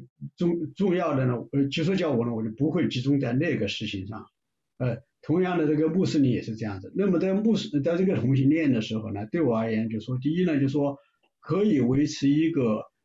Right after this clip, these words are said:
一般的关系，而且有可能有深入的时候可以去传福音。那么的话，你就不需要把这个事情搞到这个地步的时候呢，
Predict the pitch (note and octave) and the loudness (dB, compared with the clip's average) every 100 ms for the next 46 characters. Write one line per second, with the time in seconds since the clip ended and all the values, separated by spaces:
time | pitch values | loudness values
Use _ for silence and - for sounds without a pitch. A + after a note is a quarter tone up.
0 | _ C#3+ E3 F3+ E3+ D3+ A2 C#3+ C#3+ D3 | _ -2 0 0 0 0 0 0 0 0
1 | - A#2+ F#2 - _ - C#3+ F3+ C#3+ B2 | 0 -2 -4 -10 _ -6 -2 -2 0 2
2 | C#3 F3 C3+ A#2+ B2+ G#2 G2+ D3+ E3+ E3 | 2 2 0 2 2 0 -2 0 2 2
3 | D3 C3 C#3 A#2 A2 G2+ A2 A#2+ A2+ A2 | 2 0 0 0 -2 -8 -6 -4 -6 -6
4 | A#2 A#2 A2+ A2+ - _ - F3+ D3+ A#2 | -6 -4 -4 -6 -12 _ -4 0 2 2
5 | A2+ A2+ A#2+ F#2+ - _ _ _ _ _ | 0 -2 -4 -4 -12 _ _ _ _ _
6 | _ _ C3 C3+ C3+ D3+ D3+ - F#3+ F3 | _ _ 0 0 0 0 -2 0 0 0
7 | - G2+ G#2+ C3 A#2+ - C3+ G#2+ G#2+ G#2+ | -2 -2 0 0 0 -2 -2 0 0 -2
8 | F#2 G2+ B2 C3 A2 B2+ A2 G#2+ F#2+ - | -4 -2 0 0 -2 -2 -4 -4 -8 -8
9 | F#2 - | -10 -12